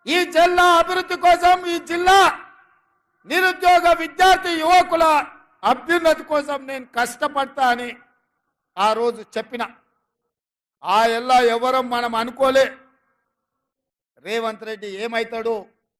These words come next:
రేవంత్ రెడ్డి ఏమి కాడు అని ఎవరు ఆలోచన చేయలే. కానీ ఒక మంచి లక్ష్యంతో మొదలు పెట్టిండు కాబట్టి,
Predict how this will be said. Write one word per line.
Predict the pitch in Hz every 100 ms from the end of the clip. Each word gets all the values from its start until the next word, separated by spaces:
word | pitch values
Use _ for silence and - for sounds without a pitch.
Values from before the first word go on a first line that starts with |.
| _ _ _
రేవంత్ | 147 208 214 202
రెడ్డి | 196 196 185
ఏమి | 180 190 202
కాడు | 190 170 202 226 220
అని | 196 196 185
ఎవరు | 170 175 180 156
ఆలోచన | 170 185 180 170 _
చేయలే. | 160 175 170 _ _ _ _ _ _ _ _ -
కానీ | 262 320
ఒక | 339 330
మంచి | 311 302 339 349
లక్ష్యంతో | 339 330 339 330 339 330
మొదలు | 302 330 359
పెట్టిండు | 349 349 339 330
కాబట్టి, | 330 339 339 359 392